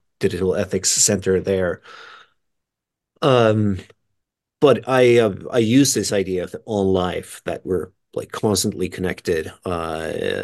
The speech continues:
because he, he has this beautiful slide where he's like, you know, "The first computers were so big that we're standing inside the computer. And then they become these kind of handy devices, the, the laptop, and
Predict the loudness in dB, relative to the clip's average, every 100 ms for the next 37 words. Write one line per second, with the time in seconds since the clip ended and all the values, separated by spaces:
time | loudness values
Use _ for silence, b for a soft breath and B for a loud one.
0 | -8 -12 -12 -14 -14 -10 -6 -2 2 2
1 | 4 2 2 -2 0 -2 -2 -4 -2 0
2 | 2 2 0 -2 -4 -4 -6 -6 -4 -6
3 | -8 -16 b b -6 -2 4 6 6 0
4 | -4 -2 0 4 2 0 -4 -4 0 2
5 | 2 0 0 0 -2 -6 -8 -8 _ _
6 | -4 -2 0 0 0 0 -4 -2 0 2
7 | 0 0 2 2 0 -6 -14 -14 -8 -8
8 | -8 -10 -20 B B B B B _ _
9 | _ 0 2 4 2 0 -2 -4 0 4
10 | 6 6 4 4 2 2 0 -2 -6 -6
11 | -8 -12 -6 0 0 2 2 2 0 0
12 | 0 0 -2 -4 -6 -6 -6 -6 -2 -2
13 | -2 -6 -6 -6 -10 -14 -12 -14